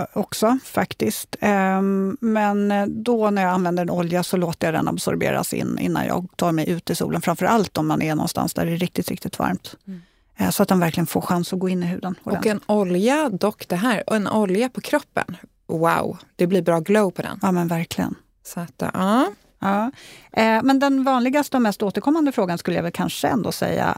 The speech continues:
Speaker 1: eh, är väl den här frågan om man måste använda solskydd året runt.
Speaker 2: Ja, jag håller helt med. Speciellt den här våren känns det som att, eller det här året, det är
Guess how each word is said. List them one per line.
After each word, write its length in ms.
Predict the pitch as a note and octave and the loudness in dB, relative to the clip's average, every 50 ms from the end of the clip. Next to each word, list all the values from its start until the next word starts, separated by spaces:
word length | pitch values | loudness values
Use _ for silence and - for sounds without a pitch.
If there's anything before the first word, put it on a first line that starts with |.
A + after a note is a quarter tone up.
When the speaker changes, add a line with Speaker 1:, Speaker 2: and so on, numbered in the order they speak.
| - - | -4 -6
Speaker 1:
eh, 480 | - F#3+ F3 E3 D#3+ D#3+ D#3+ - - - | -4 -2 -2 0 0 0 -2 -2 -2 -2
är 140 | F#3+ E3+ D#3+ | -2 0 0
väl 120 | E3 D#3+ | -2 -2
den 100 | E3 F3 | -2 -2
här 80 | E3+ E3 | -4 -4
frågan 380 | - - F3+ - E3+ E3 - | -2 -2 -2 0 0 -2 -2
om 100 | D3+ E3 | 0 0
man 140 | F3 E3+ E3+ | 0 0 -2
måste 240 | F3 F3+ - - - | -2 -4 -4 -4 -4
använda 260 | F3+ F3+ F3 E3+ E3+ | -4 -4 -4 -4 0
solskydd 440 | - - F#3 F3 - G3 F3 E3+ - - _ | 2 2 2 2 2 -2 -4 -4 -8 -8 _
året 340 | - G3 F3 E3+ - - - | 0 0 0 0 -2 -2 0
runt. 480 | B3 C#4+ D4 - - _ - - - - _ _ _ _ _ _ - | 0 0 0 -2 -6 _ -12 -14 -14 -16 _ _ _ _ _ _ 0
Speaker 2:
Ja, 180 | G3 F#3 F3+ | 0 2 2
jag 120 | F3+ F#3 G3 | 2 2 2
håller 220 | A3+ A#3+ A#3 A3 | 2 2 2 2
helt 300 | G3+ F#3 F3 E3+ - - | 0 0 -2 -2 -2 -2
med. 180 | A#3 A3 - - | -2 -2 -2 -2
Speciellt 420 | - - - - G#4 A4+ G4+ - | -4 -4 -2 0 2 2 2 2
den 100 | C#4 A3+ | 2 2
här 100 | G#3 G3 - | 2 0 0
våren 460 | G#3+ A3+ D4+ F4+ E4 A#3 G3 E3+ E3+ | -2 0 0 2 2 2 2 0 -2
känns 280 | - - F3 E3 - - | -2 -4 -4 -4 -4 -6
det 80 | F3 | -6
som 220 | - E3+ E3+ E3+ E3+ | -4 -2 -2 -2 -2
att, 200 | D#3+ - - G3 | -4 -2 -2 0
eller 180 | F3+ F3+ F3 | 0 0 0
det 100 | F3 F#3 | 0 0
här 260 | F3+ F3+ F3 E3+ - | 0 -2 -2 -2 0
året, 340 | - C4+ C#4+ G#3+ - - - - | 0 2 2 2 0 -2 -6 -6
det 180 | - F3 E3+ | -4 -4 -2
är 240 | - F3+ E3+ E3 | -2 -2 -4 -4